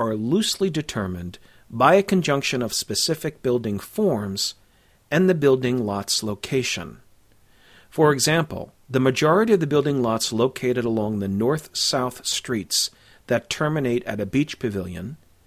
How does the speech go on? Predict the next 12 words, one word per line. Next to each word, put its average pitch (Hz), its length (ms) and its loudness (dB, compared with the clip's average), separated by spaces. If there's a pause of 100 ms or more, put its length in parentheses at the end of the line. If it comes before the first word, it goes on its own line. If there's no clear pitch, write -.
(340)
Tupelo 120 400 0
Street 98 480 -6
is 101 100 -6
an 107 80 -8
example, 98 680 -8 (520)
are 180 120 4
known 135 280 4
as 131 200 0
Type - 440 -8
six - 560 -4
lots. - 600 -8 (680)
This 190 380 4